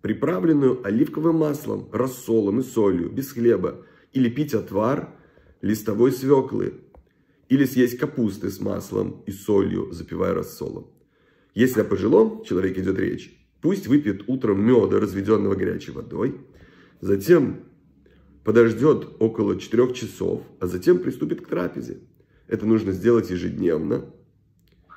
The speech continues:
в течение трех или четырех дней, по необходимости, пока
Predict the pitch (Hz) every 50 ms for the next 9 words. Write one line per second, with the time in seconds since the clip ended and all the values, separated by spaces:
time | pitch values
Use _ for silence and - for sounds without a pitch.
0 | - _ _ _ _ _ _ - 101 95 - - 143 135 131 120 107 98 95 -
1 | - - 117 104 - - 113 117 113 98 92 98 107 104 101 113 117 - - 113
2 | 107 98 - - - 101 120 170 196 156 - - - - - 80 - - - 127
3 | 160 185 196 - -